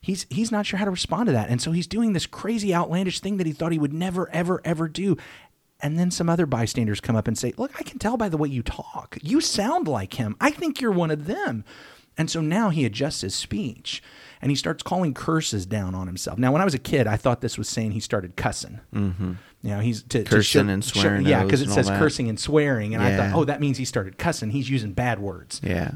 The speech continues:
Speaker 1: And I'm sure there was some aspect of that, but really it's the idea of he's calling down curses. You know, "God smite me if I'm really one of
Speaker 2: If I
Speaker 1: his, and,
Speaker 2: mm,
Speaker 1: and
Speaker 2: mm-hmm.
Speaker 1: I swear to you, I am not with him." I mean,
Speaker 2: Mm-hmm.
Speaker 1: he's, he's,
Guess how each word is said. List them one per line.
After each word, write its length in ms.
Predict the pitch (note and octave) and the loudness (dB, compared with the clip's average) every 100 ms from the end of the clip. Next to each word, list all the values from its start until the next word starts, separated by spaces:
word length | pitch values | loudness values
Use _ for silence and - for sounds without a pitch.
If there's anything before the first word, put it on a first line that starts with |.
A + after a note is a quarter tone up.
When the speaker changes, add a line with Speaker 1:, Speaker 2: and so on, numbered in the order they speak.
| B2+ | 0
Speaker 1:
And 100 | F#3 | 0
I'm 80 | |
sure 160 | F3 F#3+ | 2 2
there 120 | C#3+ | 2
was 320 | A2 - - - - | 2 -2 -4 -6 -10
some 240 | - A2 - | -4 -4 0
aspect 480 | A#2 B2 - D3+ E3 | 0 0 -2 -4 -4
of 100 | D#3 | -2
that, 200 | E3 C#3 | -2 -2
but 80 | C3 | -2
really 260 | D#3+ A3+ | 0 0
it's 120 | B2 - | 0 -2
the 160 | A#2+ | -4
idea 320 | G#2+ G#2+ A2 | -2 -2 0
of 60 | A2 | -2
he's 160 | C3 - | -2 -6
calling 340 | - F#3+ C#3 | -2 0 2
down 220 | A#2 G2+ | 0 -2
curses. 560 | - F#3 F3+ - F2+ - - - - | -6 -4 -4 -4 -10 -12 -18 -16 -2
You 100 | C#3+ | 0
know, 80 | A2+ | 2
"God 320 | D3 C#3+ - | 0 0 0
smite 460 | - C3 C3+ E3 | 0 4 4 2
me 240 | A#2+ G2+ F#2 | -2 -8 -6
if 160 | A2+ - | -6 -2
I'm 220 | A#2 G#2+ | -2 2
really 220 | A#2+ A#2 A2 | 2 2 0
one 140 | A2 | 0
of 120 | G2+ - | 0 0
Speaker 2:
If 60 | |
I 20 | G#2 | -2
Speaker 1:
his, 260 | F#2+ F#2+ | -2 -6
and, 160 | G#2+ G#2 | -6 -2
Speaker 2:
mm, 60 | A2 | 0
Speaker 1:
and 220 | A2 G#2+ | 0 -2
Speaker 2:
mm-hmm. 260 | - G2 F2+ | -4 -2 0
Speaker 1:
I 140 | C3+ C#3+ | 2 2
swear 500 | - - C#3 F3+ D#3+ | 0 0 2 4 2
to 140 | - | 0
you, 260 | A#2 A2 G#2+ | -4 -2 -2
I 180 | B2 C3+ | 0 0
am 220 | A#2+ A#2 | 2 2
not 400 | C#3 C#3 - - - B2 | 2 0 -6 -14 -10 -4
with 160 | A#2 | -2
him." 220 | - F#2 F#2+ | 2 2 2
I 40 | |
mean, 120 | A#2 | 2
Speaker 2:
Mm-hmm. 60 | B2 | 2
Speaker 1:
he's, 160 | G#3 - | 0 -2
he's, 440 | D3+ A3+ C#4 - | -2 0 0 -4